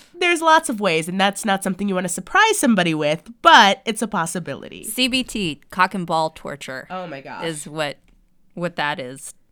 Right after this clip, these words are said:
Speaker 2: So anytime you, you are playing with the, the penile area,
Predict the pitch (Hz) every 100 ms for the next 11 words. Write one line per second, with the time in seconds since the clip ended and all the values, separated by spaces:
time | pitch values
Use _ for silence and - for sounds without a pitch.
0 | _ _ _ _ _ _ - 180 190 196
1 | 196 190 175 170 160 - 175 170 160 156
2 | 156 147 - - - 180 175 165 160 160
3 | 156 - - 156 147 151 160 _ _ _
4 | _ _ _ _ - - - - 196 185
5 | 175 - 202 185 175 160 170 165 165 -
6 | 160 160 160 170